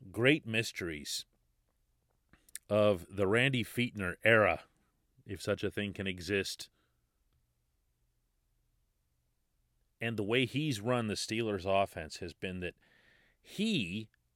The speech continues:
in concert with Ben Roethlisberger, and remember that you never know where one begins and the other ends.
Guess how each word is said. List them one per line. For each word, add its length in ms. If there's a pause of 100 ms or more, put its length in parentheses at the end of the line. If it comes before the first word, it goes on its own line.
in 240
concert 600
with 220
Ben 220
Roethlisberger, 800
and 100
remember 400
that 200
you 60
never 380
know 220
where 260
one 280
begins 480
and 120
the 120
other 260
ends. 440